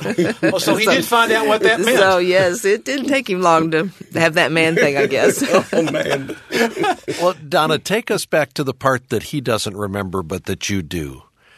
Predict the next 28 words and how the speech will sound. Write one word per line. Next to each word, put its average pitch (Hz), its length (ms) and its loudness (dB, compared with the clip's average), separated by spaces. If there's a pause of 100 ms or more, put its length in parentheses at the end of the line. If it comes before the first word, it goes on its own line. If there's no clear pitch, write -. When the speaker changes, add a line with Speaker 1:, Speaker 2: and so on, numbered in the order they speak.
(220)
Speaker 4:
How 170 160 0
did 165 140 -2
you 139 60 0
guys 110 320 2
meet? 107 360 -4 (140)
How'd 131 220 -2
you 131 60 -6
fall 107 300 0
in 98 80 -6
love? 95 540 -2 (220)
How'd 113 180 -6
you 107 60 -6
get 101 100 -4
married? 76 300 -8 (280)
Speaker 2:
We 180 120 0
went 175 220 -2
to 135 280 -2
Bible 147 300 0
college 143 320 -8
together, 143 420 -10
and 143 180 -8
we 143 100 -4
met 147 280 -6
our 139 140 -4
senior 185 340 -6
year, 151 360 -8 (460)
and, 143 340 -6
um, 131 360 -8